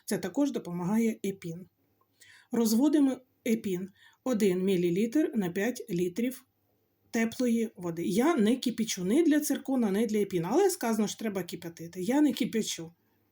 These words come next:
Ніколи. Я не можу скип'ятити собі десять літрів води. А ви дивіться. Епіном ми працюємо в темноті, бо на світлі він розпадається. Оприскуємо виключно по листу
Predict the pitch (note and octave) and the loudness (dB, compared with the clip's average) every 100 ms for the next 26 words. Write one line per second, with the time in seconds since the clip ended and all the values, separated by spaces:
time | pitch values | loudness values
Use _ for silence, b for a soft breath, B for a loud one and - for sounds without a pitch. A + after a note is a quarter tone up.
0 | _ - A#3 - F#3 E3 F3+ C4 C#4 A3+ | _ -4 -4 -2 -4 -2 0 0 2 0
1 | F#3 F3 - F#3+ E3+ C#4+ D4 B3+ A3 G#3 | -2 -6 -8 -8 -4 -2 0 -2 -4 -6
2 | F3+ F#3+ - F3+ F3 F3 F3+ E3+ E3+ D#3+ | -4 -6 -6 -6 -6 -6 -8 -10 -12 -14
3 | D#3+ _ b b b _ _ _ _ _ | -18 _ b b b _ _ _ _ _
4 | _ _ G3 A#3 A3 E3+ E3 E3+ - A3+ | _ _ -6 -4 -4 -6 -8 -12 -12 -14
5 | - _ _ _ _ _ _ _ _ _ | -20 _ _ _ _ _ _ _ _ _
6 | _ - B B B A3+ B3+ G#3 F#3 F3+ | _ -20 B B B -2 0 0 2 0
7 | F3+ F#3+ F#3 A3+ F#3 F3 F3+ F3+ b b | -2 -4 -4 -2 0 -2 -4 -8 b b
8 | - - G#3+ G#3 G#3 G3 F3+ F#3 - G#3 | -10 -2 2 2 0 -2 -2 -4 -2 -2
9 | F#3+ G3 G3+ F3 F3 D4+ - C#4+ C#4 C#4+ | -2 -2 -2 0 0 0 0 0 2 4
10 | C#4 C4+ - B3 - B B B A3 A#3+ | 4 2 0 -4 -6 B B B -2 0
11 | A#3 - G#3 G3+ G3 F3+ B3 A3+ F#3 - | 0 0 0 0 0 0 0 0 -4 -4
12 | F#3 F3 G3+ F3 E3+ - - A3 E4 | -6 -6 -6 -4 -4 -4 -2 -2 -4